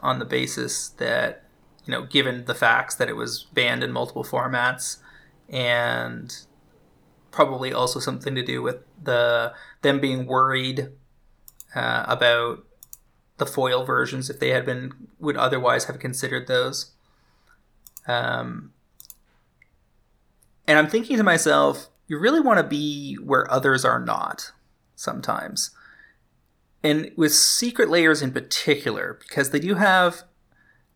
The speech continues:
uh, a f-, a very defined sales window. And it's worth noting that that window is getting bigger. They used to be on sale for, like, a day or a week or whatever, and now it's for, like,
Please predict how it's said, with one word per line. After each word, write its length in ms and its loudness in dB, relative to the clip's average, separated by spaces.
uh, 520 4
a 40 0
f-, 320 -8
a 160 2
very 300 6
defined 880 2
sales 480 2
window. 460 -8
And 80 0
it's 100 -4
worth 200 6
noting 280 6
that 140 2
that 160 6
window 160 0
is 100 -2
getting 220 -2
bigger. 340 -2
They 100 -2
used 200 0
to 60 -6
be 120 2
on 200 2
sale 240 2
for, 180 0
like, 160 0
a 80 2
day 360 0
or 100 -2
a 40 -4
week 260 -8
or 80 -2
whatever, 320 -2
and 80 -4
now 200 2
it's 120 -6
for, 200 -2
like, 240 -4